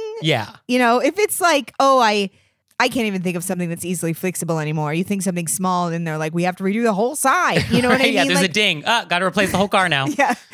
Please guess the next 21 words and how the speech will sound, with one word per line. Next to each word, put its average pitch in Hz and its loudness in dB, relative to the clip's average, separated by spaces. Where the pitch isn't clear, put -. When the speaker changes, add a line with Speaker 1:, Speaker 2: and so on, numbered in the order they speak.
Speaker 2:
I 277 4
think 330 -4
a 277 0
car 240 4
is 175 -2
different. 190 -4
Speaker 1:
Yes. 233 0
I 240 0
mean, 262 0
I 262 2
think 320 -2
if 202 -2
you 254 0
are 214 4
borrowing 208 0
someone's 302 -4
car 147 2
and 165 -2
something 175 -2
notable 170 2
happens 131 -8